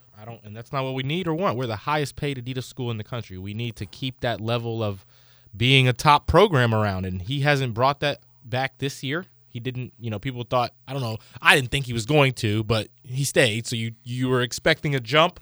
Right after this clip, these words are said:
There was not a big enough jump. I, I think you move on regardless,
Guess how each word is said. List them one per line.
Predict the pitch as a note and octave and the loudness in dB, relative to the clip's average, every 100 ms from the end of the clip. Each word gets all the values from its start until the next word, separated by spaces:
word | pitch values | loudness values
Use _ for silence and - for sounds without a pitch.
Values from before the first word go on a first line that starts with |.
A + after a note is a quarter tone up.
| _ _ _ | _ _ _
There | G#2+ | -4
was | A2 A2 | -2 4
not | C#3+ | 6
a | C#3 | 6
big | D3 | 4
enough | C#3+ C#3+ B2+ | 2 0 2
jump. | C#3+ D3+ - - _ _ _ _ _ _ _ - | 4 4 0 -14 _ _ _ _ _ _ _ -10
I, | A2+ | -8
I | A2 | -8
think | - C#3+ B2 | -6 -6 -2
you | |
move | B2+ B2 | 0 0
on | A#2 A2+ | 0 -2
regardless, | A2 G#2 B2 B2 D#2+ - - | -4 0 0 0 -6 -14 -18